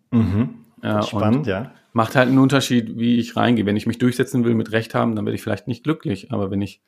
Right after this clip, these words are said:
Speaker 2: glücklich sein will, dann und meine Kommunikation anders gestalte, dann geht es rein. So, und ich habe das,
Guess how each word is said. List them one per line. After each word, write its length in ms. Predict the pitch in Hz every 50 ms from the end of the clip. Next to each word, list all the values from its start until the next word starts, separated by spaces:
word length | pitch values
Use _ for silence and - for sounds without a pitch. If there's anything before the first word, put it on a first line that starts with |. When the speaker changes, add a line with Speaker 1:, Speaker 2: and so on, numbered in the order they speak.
| _ _ _ _ _ _ _ _ _ _ _
Speaker 2:
glücklich 300 | - 127 120 147 131 123
sein 300 | - 113 107 110 104 98
will, 200 | 101 101 101 98
dann 480 | 95 98 101 101 98 98 104 107 107 - _ _ _ _ _ _ -
und 160 | 104 95 -
meine 160 | 98 104 95
Kommunikation 520 | - - 104 98 - 104 - - 98 -
anders 280 | - 110 110 107 107 -
gestalte, 500 | 101 - - 107 92 95 95 - 107 98
dann 380 | 95 - 95 92 92 92 92 - _ _ _ _ _ _ _ _ _ _
geht 140 | - -
es 160 | - - - -
rein. 200 | 101 - - 113
So, 120 | - 110
und 180 | - 113 113 107
ich 80 | -
habe 120 | 156 160 -
das, 360 | 165 156 147 - - - -